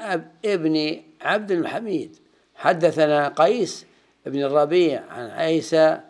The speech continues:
الزراد عن تمام، عن تمام بن معبد عن ابن عباس"، وهذا إسناد ضعيف. يحيى ابن عبد الحميد وهو الحماني وقيس بن ع-،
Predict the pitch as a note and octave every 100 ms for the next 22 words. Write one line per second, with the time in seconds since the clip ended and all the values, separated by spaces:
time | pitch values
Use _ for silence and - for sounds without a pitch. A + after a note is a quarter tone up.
0 | _ _ _ - C#3+ B2 C3+ B2 C3+ D#3+
1 | E3+ E3+ - - C3+ A#2 C3+ B2+ C#3+ E3+
2 | F3+ - - _ _ _ _ _ _ _
3 | _ _ _ D3 D#3+ D#3 D#3 F#3+ A3 G#3
4 | E3 D#3+ E3 D3 B2+ A2 G2+ _ _ -
5 | F3 E3+ B2+ B2+ G#2 G#2 F#2 G#2+ G2+ D3
6 | C#3 C#3 A2+ D3 D#3+ C#3 C#3 B2 A#2 D3+
7 | D3+ D3+ C3+ A#2 G#2+ _ _ _ _ D3+
8 | D3 D3+ D#3 D3 C3+ - - _ _ _
9 | _ C#3+ C3+ C#3 C3+ A#2+ C#3+ B2 C#3 C3
10 | A#2+ - C#3+ D#3 E3 D#3 C#3+ - _ _
11 | - B2 C3+ B2+ - C3 C#3 E3 D#3+ D3+
12 | D3 D#3 - _ - _ - A#2 - F#3+
13 | F#3 F3+ D#3+ D3+ D3 C#3+